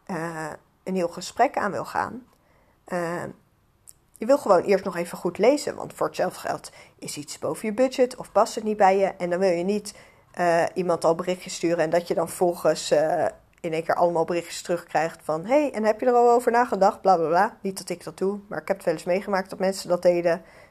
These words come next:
toen ik meer aan-, informatie aanvroeg. Dus vandaar dat ik daar dus ook altijd, als iemand zegt van, "Ja, eh, stuur me een D M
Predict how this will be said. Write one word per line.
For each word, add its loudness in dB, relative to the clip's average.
toen -2
ik -2
meer 6
aan-, 4
informatie 4
aanvroeg. 4
Dus -2
vandaar 6
dat 4
ik -6
daar 8
dus -2
ook 6
altijd, 4
als -2
iemand 2
zegt 2
van, 2
"Ja, 6
eh, 4
stuur 4
me 6
een 2
D -6
M 2